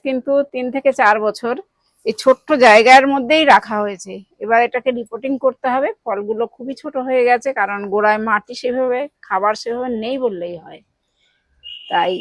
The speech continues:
এই ফলগুলো এই যে পাকতে শুরু করেছে, কালো হয়ে গেলে পেকে যায়। তখন আমরা খাই, পাখিতে খাই। এই যে এটা পাখিতে ঠুকরেও দিয়েছে, সবাই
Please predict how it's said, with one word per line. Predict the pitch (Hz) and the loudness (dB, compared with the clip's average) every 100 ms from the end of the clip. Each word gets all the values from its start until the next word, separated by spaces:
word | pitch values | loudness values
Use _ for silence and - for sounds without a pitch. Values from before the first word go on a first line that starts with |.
| - - | -10 -10
এই | 214 - | -10 -4
ফলগুলো | 220 233 240 254 | -4 -2 0 2
এই | 240 | 2
যে | 240 208 | 2 2
পাকতে | 196 - 233 | 2 -2 -6
শুরু | - 240 | -8 -4
করেছে, | 240 226 302 - | -4 -4 -6 2
কালো | 196 214 214 | 2 2 -2
হয়ে | 233 254 | 0 2
গেলে | 285 480 - _ | 4 2 -2 _
পেকে | 220 226 190 | -2 -2 -6
যায়। | 156 - _ _ _ _ | -8 -12 _ _ _ _
তখন | 226 240 262 220 | 0 0 2 0
আমরা | 226 233 240 247 | 2 4 4 4
খাই, | 233 226 226 | 4 4 2
পাখিতে | 180 - 233 240 262 | -2 -2 -6 -4 0
খাই। | 214 214 208 | 2 2 2
এই | 214 | 0
যে | 220 | -2
এটা | 226 - | -4 -8
পাখিতে | 185 - 240 233 | -8 -8 -6 -6
ঠুকরেও | - 220 226 214 208 | -8 -8 -6 -6 -6
দিয়েছে, | 220 190 - 214 _ _ _ _ _ - | -8 -10 -12 -20 _ _ _ _ _ -10
সবাই | - 349 381 | -2 4 4